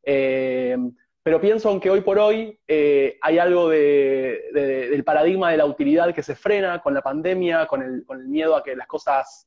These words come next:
cambien para siempre, con el miedo a la muerte, ¿por qué no decirlo, no? Uno, como con esta formación judio-cristiana que uno tiene, tiene miedo de, de,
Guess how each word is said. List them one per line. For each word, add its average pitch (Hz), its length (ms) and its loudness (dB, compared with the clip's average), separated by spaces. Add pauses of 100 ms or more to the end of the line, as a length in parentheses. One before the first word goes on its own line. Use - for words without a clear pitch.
(120)
cambien 147 320 -2
para 131 180 -2
siempre, 180 300 -2
con 139 100 0
el 143 60 -2
miedo 180 160 2
a - 20 2
la 151 80 0
muerte, 208 400 -2
¿por - 140 -4
qué 165 100 -2
no 156 100 0
decirlo, 165 400 -2
no? 165 140 -2
Uno, 151 300 -4 (400)
como 127 500 -2 (180)
con 143 80 -4
esta 170 140 0
formación 151 440 0
judio-cristiana 160 680 2
que 151 60 0
uno 156 100 0
tiene, 170 180 0
tiene 151 160 0
miedo 160 340 4
de, 127 420 -2 (100)
de, 147 140 -2